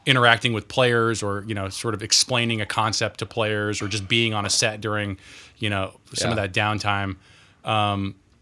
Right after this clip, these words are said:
Speaker 1: there's a comfort level and an art form to that, because I think we all kind of, we were just talking about, you don't sort of know what to do around celebrities sometimes. You act like you're driving next to a cop or something. But,
Speaker 2: Yeah.
Speaker 1: but actually for what you do, if at some point you're giving instruction or you need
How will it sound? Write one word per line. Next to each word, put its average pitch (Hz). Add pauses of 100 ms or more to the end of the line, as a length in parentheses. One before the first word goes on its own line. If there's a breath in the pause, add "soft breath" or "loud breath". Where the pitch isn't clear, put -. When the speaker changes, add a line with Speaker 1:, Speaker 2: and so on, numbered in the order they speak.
(360)
Speaker 1:
there's 131
a -
comfort 151
level 113
and 110
an 104
art 117
form 101
to 120
that, 104 (120)
because 107
I 107
think 104
we 113
all 104
kind 101
of, 87 (100)
we -
were 110
just 101
talking 104
about, 98
you 107
don't 113
sort 113
of 101
know 107
what 104
to 110
do 107
around 104
celebrities 107
sometimes. 107
You 107
act 107
like 104
you're 98 (260 loud breath)
driving 110
next 104
to 113
a 95
cop 104
or 95
something. 107
But, 110
Speaker 2:
Yeah. 95 (240 loud breath)
Speaker 1:
but 123
actually 143
for 127
what 127
you 131
do, 117 (140)
if - (420 soft breath)
at 127
some 147
point 135
you're 120
giving 117
instruction 120
or 110
you 110
need 113